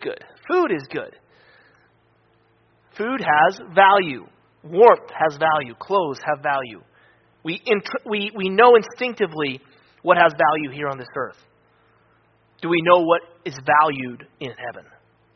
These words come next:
We have to stop and consider that, 'cause that's not part of the natural man. That is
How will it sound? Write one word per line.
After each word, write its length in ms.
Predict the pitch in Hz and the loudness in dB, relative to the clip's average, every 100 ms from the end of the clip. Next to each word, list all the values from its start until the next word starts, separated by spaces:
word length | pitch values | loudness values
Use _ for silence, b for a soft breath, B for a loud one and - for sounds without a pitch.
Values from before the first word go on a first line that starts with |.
| _ _ _ _ _ _ _ - | _ _ _ _ _ _ _ -12
We 100 | 151 | -4
have 160 | 156 - | -4 -6
to 80 | - | -4
stop 180 | 135 117 | -4 -4
and 100 | 127 | -12
consider 380 | - - 180 143 | -20 -10 -8 -6
that, 160 | 117 - | -10 -12
'cause 120 | 127 | -6
that's 320 | 139 143 - | -4 -4 -8
not 200 | 160 139 | -8 -6
part 180 | - 139 | -4 -6
of 60 | - | -6
the 60 | |
natural 380 | 127 196 - 131 | -2 -2 -2 -12
man. 260 | 113 117 165 | -14 -16 -12
That 120 | |
is 100 | 151 | -12